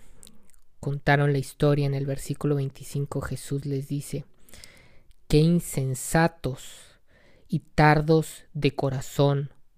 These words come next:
para creer. Qué insensatos y tardos de corazón para creer. Porque muchas veces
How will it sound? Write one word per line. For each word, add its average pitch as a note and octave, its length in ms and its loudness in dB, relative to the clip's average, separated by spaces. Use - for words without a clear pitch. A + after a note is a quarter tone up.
para C3 240 0
creer. C3+ 640 -2
Qué D3+ 100 0
insensatos D#3+ 1500 -2
y D#3+ 120 -6
tardos E3 920 -2
de D3 200 -2
corazón C#3+ 800 2
para C3+ 300 4
creer. C#3+ 640 6
Porque - 260 6
muchas D#3 460 4
veces - 920 2